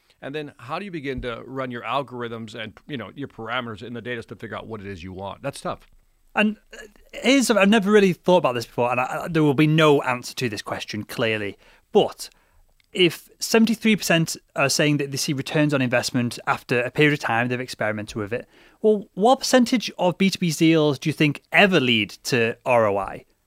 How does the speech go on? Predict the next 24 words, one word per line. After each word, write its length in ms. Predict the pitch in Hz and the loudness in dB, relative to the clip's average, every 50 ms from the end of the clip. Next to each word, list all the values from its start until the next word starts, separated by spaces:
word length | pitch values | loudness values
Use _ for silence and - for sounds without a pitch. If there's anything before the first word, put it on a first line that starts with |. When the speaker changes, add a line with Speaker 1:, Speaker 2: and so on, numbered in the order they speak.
| _ - | _ -12
Speaker 2:
A-, 100 | 104 - | -10 -8
again, 240 | 165 165 185 175 156 | -2 0 2 2 2
we 60 | 143 | 2
can 120 | - 156 170 | 0 2 2
never 180 | 160 127 131 | 2 2 2
answer 240 | 131 135 123 - 131 | 0 0 -2 -6 -8
this 80 | 117 - | -6 -4
question 400 | - 135 - - - 127 117 110 | -4 -4 -4 -2 -2 -4 -2 -4
definitively, 680 | 123 113 - 240 254 247 - - 127 120 110 101 101 | -6 -4 0 0 0 2 0 -2 -2 -2 -4 -6 -4
but 240 | - 156 123 - - _ _ _ _ _ _ _ _ _ _ _ _ | -2 -2 -2 -2 -6 _ _ _ _ _ _ _ _ _ _ _ _
if 160 | - 160 - | -6 -2 2
that, 240 | - 214 202 - - _ _ _ - | 2 2 2 0 -4 _ _ _ -8
if 140 | 151 143 | -4 0
that 160 | - 202 190 180 | 2 2 4 4
number 260 | 175 185 170 165 160 | 4 4 6 6 4
is 260 | 151 131 113 - - - _ _ _ _ | 4 2 0 -4 -8 -12 _ _ _ _
only 180 | - 143 143 123 | 0 0 0 0
fifty 300 | - - 254 - - 165 | 0 0 0 0 0 -2
percent 220 | - 156 147 - - | 0 -2 -2 -2 -2
of 40 | |
B 120 | - 135 117 | -4 -4 -4
two 100 | - 117 | -4 -4
B 300 | 123 120 113 113 131 - - | -4 -4 -4 -4 -6 -8 -6
deals 380 | - 139 127 120 117 113 113 | -4 -2 -2 0 0 -2 -4